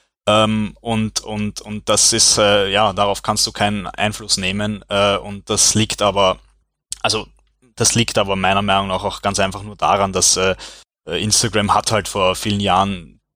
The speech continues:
äh, ich kann nicht sagen, den Algorithmus umgestellt, da kenne ich mich zu wenig aus, aber ich sag mal, die Priorität vom Algorithmus ist eine andere geworden,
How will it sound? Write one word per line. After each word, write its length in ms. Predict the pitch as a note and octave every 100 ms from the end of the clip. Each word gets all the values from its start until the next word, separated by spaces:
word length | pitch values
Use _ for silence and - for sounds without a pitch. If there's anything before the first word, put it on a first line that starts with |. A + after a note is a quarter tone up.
| -
äh, 180 | G#2 G2+
ich 240 | F#2+ -
kann 140 | - G#2
nicht 160 | G2
sagen, 180 | G#2 G2
den 80 | G2
Algorithmus 560 | F#2+ G2+ G#2 G#2+ G#2+
umgestellt, 640 | - A2 A2 A2 - G#2 G2+
da 200 | G#2 G2+
kenne 180 | - G#2
ich 60 |
mich 100 | G#2
zu 100 | -
wenig 220 | G#2 G2+ -
aus, 240 | G2+ A2
aber 180 | G#2 G#2
ich 80 | -
sag 140 | G#2
mal, 160 | G#2 G2+
die 220 | G#2+ G#2
Priorität 840 | - A2+ G#2+ G#2+ - G#2 A2+ -
vom 200 | G#2+ G2+
Algorithmus 540 | F#2+ G#2 G#2 G2 G#2 G2+
ist 120 | G2+
eine 180 | G2+ D#2+
andere 280 | G#2 G#2
geworden, 440 | G2+ G2 G2 G2+